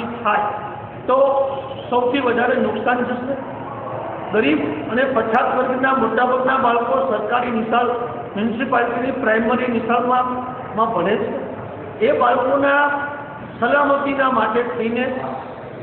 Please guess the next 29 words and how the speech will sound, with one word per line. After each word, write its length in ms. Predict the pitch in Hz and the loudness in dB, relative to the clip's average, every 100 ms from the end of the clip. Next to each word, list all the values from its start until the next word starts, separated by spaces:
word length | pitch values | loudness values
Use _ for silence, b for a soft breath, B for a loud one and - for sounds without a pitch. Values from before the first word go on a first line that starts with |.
| - | -8
વિચાર 360 | 202 - 254 - 214 | -4 0 2 2 2
કરવો 260 | 214 247 | 2 4
જોઈએ 260 | 262 262 269 285 277 - - - - - - - - - - | 4 2 2 0 0 -4 -6 -10 -12 -12 -12 -10 -6 -4 0
અને 140 | 254 | 4
એના 380 | 277 - 240 277 | 4 4 2 2
માટેની 400 | 262 262 262 269 | 2 2 2 2
વ્યવસ્થા 480 | 226 226 233 302 262 | 4 4 2 2 2
કરવી 340 | 226 226 226 | 2 2 2
જોઈએ. 180 | 220 156 - - - - - - - - - - | 0 -4 -6 -8 -10 -10 -10 -8 -8 -6 -6 0
બોર્ડમાં 480 | 214 240 285 285 294 | 2 4 4 4 4
વારંવાર 420 | 254 277 285 302 | 4 4 4 4
અમારી 300 | 285 285 285 | 4 4 2
માંગણી 360 | 269 247 262 277 | 2 0 0 2
હોય 200 | 233 233 | 2 2
છે 360 | 247 214 180 - - - - | 2 0 -2 -4 -8 -8 -6
કે 80 | |
પછાત 560 | 277 226 226 233 - - | -4 0 2 2 2 2
વર્ગના 460 | 254 262 277 285 294 | 0 0 2 2 2
બાળકો 440 | 277 226 240 277 | 2 2 2 4
અંતે 580 | 311 208 214 233 233 302 | 4 4 0 -2 0 0
તો 140 | - | 0
બાળકો 500 | 349 302 226 233 349 | 2 2 2 2 2
છે, 380 | 330 320 - - - - - - - - | 0 -2 -4 -8 -8 -10 -10 -10 -8 -2
એની 140 | 262 302 | 0 2
સલામતી 540 | 269 294 302 294 302 | 2 2 4 2 2
માટે 320 | 285 254 269 | 2 2 2
પણ 180 | 269 285 | 2 2
કરવું 380 | 247 233 269 247 | 2 0 0 0
જોઈએ. 240 | 208 156 | -2 -2